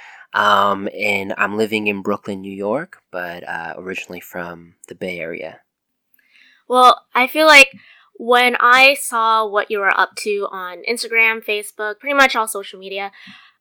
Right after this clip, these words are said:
Speaker 2: when I saw that, you know, you're a designer, you're living in New York, you're doing a bunch of creative projects and everything, for me, it just kind of made sense from what I was able to pull from my limited knowledge about you in high school.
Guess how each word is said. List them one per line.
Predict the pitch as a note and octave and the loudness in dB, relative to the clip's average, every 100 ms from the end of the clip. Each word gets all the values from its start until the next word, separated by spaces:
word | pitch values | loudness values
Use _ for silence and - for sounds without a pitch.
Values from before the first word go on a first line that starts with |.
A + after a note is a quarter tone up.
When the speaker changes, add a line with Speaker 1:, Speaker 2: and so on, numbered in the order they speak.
| _ | _
Speaker 2:
when | A#3+ B3 B3 | 4 6 6
I | |
saw | C4 C4+ B3 A#3+ | 4 4 6 6
that, | A3+ G#3+ G#3+ | 6 4 2
you | |
know, | G3 | -8
you're | G3 G3 | -6 -6
a | G3 | -6
designer, | G#3+ A3 A3 A3 A3 G#3+ | -2 2 4 4 2 2
you're | - G3+ | 0 -4
living | G3+ G3+ G3 | -4 -6 -12
in | G3 G3 - | -14 -16 -16
New | G#3 G3+ | -14 -4
York, | A#3 B3+ B3 B3 | 2 4 4 0
you're | - G#3+ G3+ | -8 -6 -6
doing | G3+ G3+ | -10 -10
a | G3 | -8
bunch | - B3+ B3+ | 2 2 2
of | C4 B3 - _ _ | 0 0 -6 _ _
creative | - A#3 A3 G#3 G3+ - | -10 -2 0 0 -2 -6
projects | F#3 F#3 G3+ - | -6 -6 -8 -6
and | G#3+ | -6
everything, | G#3+ A3 B3 B3 - - - | -4 -2 -2 -2 -8 -20 -18
for | - A3+ | -2 2
me, | C#4+ | 6
it | F#4 - - | 6 6 -2
just | C4 - | -6 0
kind | B3 A#3 | 4 4
of | G#3 | 2
made | G3+ G3+ | -4 -4
sense | - - - - - - | -2 -4 -4 -10 -12 0
from | G#3+ G#3 G#3 G#3 - | 2 4 2 -6 -8
what | A3 A#3+ A#3 | 4 6 10
I | A3 G#3+ | 8 6
was | G3+ | 0
able | G3+ G3 | -4 -6
to | G3+ G#3 | -14 -20
pull | _ A#3 G#3+ | _ 0 0
from | G#3 - G3+ F#3+ F#3+ F#3+ _ - _ | -2 -2 2 2 0 -6 _ -20 _
my | A3 | -2
limited | G#3+ A3+ G#3 | 0 0 -2
knowledge | G3+ G3 G3 F3+ F3+ - | 2 4 2 -2 -6 -10
about | F#3+ E3 - | -2 -2 -2
you | F#3 F3+ | -8 -12
in | F3+ | -12
high | - F#3+ | -6 -6
school. | - - - | -6 -14 -20